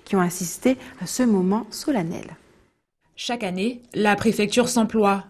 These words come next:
Speaker 2: à récompenser les personnes qui se sont distinguées d'une manière particulièrement honorable au service de la jeunesse, des sports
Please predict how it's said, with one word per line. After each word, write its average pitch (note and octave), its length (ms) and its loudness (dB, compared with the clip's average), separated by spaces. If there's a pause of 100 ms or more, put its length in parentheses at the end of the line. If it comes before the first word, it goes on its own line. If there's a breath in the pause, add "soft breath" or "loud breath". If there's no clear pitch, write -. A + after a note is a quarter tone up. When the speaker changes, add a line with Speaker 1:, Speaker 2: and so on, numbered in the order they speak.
Speaker 2:
à F#3 80 2
récompenser F#3+ 600 0
les G#3 140 2
personnes F#3 500 0
qui A3+ 140 0
se F#3+ 160 0
sont A3+ 180 2
distinguées F#3+ 640 0
d'une E3+ 240 0
manière G3 420 2
particulièrement F#3 960 0
honorable D#3+ 480 0 (320 loud breath)
au G#3 100 2
service G#3 400 2
de G3+ 100 4
la F#3+ 140 6
jeunesse, F#3+ 560 0 (260 soft breath)
des D#3+ 140 0
sports F3+ 520 0